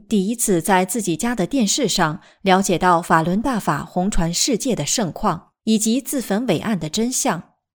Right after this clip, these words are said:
电视片使很多民众知道了法轮功被诬陷和迫害的真相。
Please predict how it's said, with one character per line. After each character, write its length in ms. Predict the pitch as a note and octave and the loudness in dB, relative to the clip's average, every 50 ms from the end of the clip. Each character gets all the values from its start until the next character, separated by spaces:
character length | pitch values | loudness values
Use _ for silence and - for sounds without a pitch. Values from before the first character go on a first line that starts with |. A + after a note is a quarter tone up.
| _ _ _ _ _ _ _ _ _ _ _ | _ _ _ _ _ _ _ _ _ _ _
电 160 | - D#4+ D#4 | 2 2 4
视 160 | C#4 - C#4+ C4 | 4 4 2 0
片 320 | - - C#4+ C#4+ C#4+ C#4+ | 0 2 2 2 2 0
使 220 | - - - F#3+ | 0 0 0 0
很 180 | F#3+ - F3+ D#3+ | 0 0 -4 -2
多 140 | D3+ F#3 G3+ | 0 0 0
民 220 | G3 D#3+ D#3+ F#3 | 0 0 -2 -2
众 260 | - B3+ G#3+ E3+ - | 0 0 0 -2 -2
知 220 | - - - C#4 C4+ | -4 -4 -4 0 0
道 160 | C4+ A3+ F#3 | 0 0 0
了 160 | E3 D#3+ D#3+ | -2 -4 -4
法 180 | - - D#3 D3+ | -2 -2 -2 -2
轮 180 | D3+ E3 E3 | -2 -4 -4
功 240 | E3+ G#3+ G#3+ A3 A3 | -2 -2 0 0 0
被 160 | A3 A3 F3 | 0 0 0
诬 220 | D3+ E3 G#3 B3 A#3 | 0 -2 -4 -4 -2
陷 300 | - - B3 F#3+ D#3 D#3 | 0 0 0 0 0 -4
和 180 | - - D3+ | -4 -6 -8
迫 240 | - - - C4+ G#3+ | -4 0 0 0 0
害 180 | - - A3+ F3 | 0 -2 -8 -8
的 120 | - - | -8 -8
真 240 | - - F#3 G3 G#3 | -6 -4 -2 -2 -2
相。 380 | - - A3 E3 - - _ | -2 -2 -2 -2 -2 -6 _